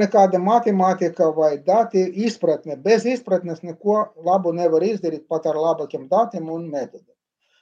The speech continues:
Tad, protams, nāk labas kvalitātes dati. Tas nozīmē, ka tie ir reprezentatīvi, ka viņi ir relevanti, pietiekoši detalizēti,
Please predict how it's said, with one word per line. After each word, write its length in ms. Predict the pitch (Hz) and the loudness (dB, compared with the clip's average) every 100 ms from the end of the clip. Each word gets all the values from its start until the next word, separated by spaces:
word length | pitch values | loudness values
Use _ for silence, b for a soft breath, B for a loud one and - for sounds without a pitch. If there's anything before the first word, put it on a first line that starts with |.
| _ - | _ 2
Tad, 160 | 254 254 | 2 4
protams, 380 | 233 240 202 - | 4 6 2 -2
nāk 320 | 185 196 190 - - 175 | 2 2 0 -10 0 2
labas 240 | 185 170 | 4 0
kvalitātes 800 | - 170 165 151 151 139 135 - | 2 4 4 4 0 0 -4 -4
dati. 400 | 139 123 98 - _ _ _ _ _ - | 0 0 -2 -12 _ _ _ _ _ -16
Tas 160 | 165 | -8
nozīmē, 320 | 170 147 143 139 | -4 -4 -6 -10
ka 120 | 135 | -6
tie 160 | 147 127 | -2 0
ir 80 | 175 | 2
reprezentatīvi, 1300 | 240 233 196 208 190 185 - 196 190 185 180 170 165 | 2 2 2 2 2 0 0 2 4 4 2 0 -2
ka 140 | 123 | -6
viņi 300 | 131 127 120 | -6 -6 0
ir 80 | 147 | 2
relevanti, 720 | 220 220 196 190 185 190 160 | 4 4 4 4 2 -2 -10
pietiekoši 540 | 123 - - - - - | -10 -12 -16 -20 -12 0
detalizēti, 880 | 233 233 202 170 190 190 190 180 | 2 2 -2 0 2 2 0 -6